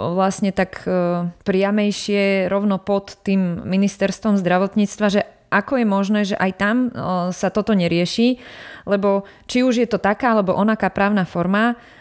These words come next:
mne znie dosť logicky, že ak som zriaďovateľ, nech je to kdokoľvek, kľudne aj to ministerstvo, tak jeho záujmom primárnym by malo byť, aby teda tá jeho organizácia fungovala. Druhá vec je realita,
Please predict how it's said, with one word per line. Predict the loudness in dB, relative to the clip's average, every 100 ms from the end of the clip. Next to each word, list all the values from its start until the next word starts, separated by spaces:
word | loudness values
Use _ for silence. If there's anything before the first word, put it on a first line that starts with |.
| -4
mne | 0 2 2 2
znie | 2 2
dosť | 2 0 2
logicky, | 0 0 -4 -2 0 0 0
že | 0 0 0
ak | -2 -2
som | 0 2
zriaďovateľ, | 2 2 2 0 0 0 2
nech | 2 2
je | 2
to | 0
kdokoľvek, | 0 0 0 0 0
kľudne | 0 0 2 0
aj | 0
to | 0
ministerstvo, | 2 0 0 -2 -2 -2 -2 -2 -8 -18 -4
tak | 0 0
jeho | 0
záujmom | 0 2 2 2 2 0 0
primárnym | -2 -2 -2 0 0 2 0 -6 _ _ -20
by | -16 -8 -4 -2
malo | 2 2 2
byť, | 2 2 0 -16 -20 -16 -4
aby | -4 -2
teda | 0 0
tá | 0 0 2
jeho | 2 0 0 0
organizácia | 0 0 0 0 -2 0 -4
fungovala. | 0 0 2 0 -2 -4 -10 -18 -20 -20 -20 -20 -18
Druhá | -14 -8 -4 0 0
vec | 0 -2
je | 0
realita, | 0 0 0